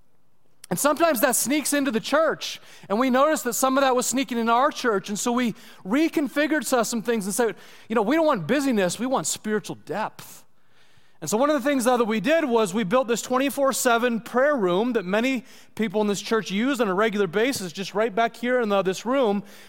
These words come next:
And there's a code that you can go to anytime, twenty-four hours a day, seven days a week, and just sit in that prayer room and dwell with God. And there's a journal and a bunch of Bibles. And it's a rich, rich place to meet with God.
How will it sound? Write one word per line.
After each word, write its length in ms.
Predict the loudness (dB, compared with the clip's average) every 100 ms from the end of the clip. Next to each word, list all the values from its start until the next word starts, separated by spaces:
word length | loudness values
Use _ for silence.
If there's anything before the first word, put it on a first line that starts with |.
| -6
And 80 | -2
there's 120 | -2
a 60 |
code 360 | 0 2 2 2
that 80 | -2
you 80 | -2
can 100 | 0
go 160 | 0
to 240 | 0 -2 -2
anytime, 680 | -2 -4 0 2 2 0 -6 -16 -20 -20 -4
twenty-four 340 | 0 0 2
hours 200 | 2 2
a 40 | 0
day, 240 | 2 2
seven 300 | 2 0 2
days 200 | 0 0
a 60 | 0
week, 360 | 0 -2 -6 -18 -10
and 100 | -6
just 200 | -4 -2
sit 180 | -2 -2
in 80 | 0
that 180 | -2 0
prayer 240 | 0 2
room 300 | 2 0 0
and 160 | -4 -6
dwell 420 | -4 0 2 2
with 200 | 0 -2
God. 400 | 0 2 4 2
And 100 | 0
there's 140 | -4 -6
a 60 |
journal 500 | -6 -2 0 2 0
and 80 | 0
a 40 |
bunch 200 | -2 -4
of 80 | -2
Bibles. 520 | 0 2 4 2 -2
And 360 | -4 -18 -16 -8
it's 120 | -2
a 60 | 0
rich, 400 | 2 0 0 0
rich 240 | -2 -2
place 340 | -2 0 0 -2
to 80 | -2
meet 240 | 0 -2
with 240 | -4 -4
God. 340 | 0 2 2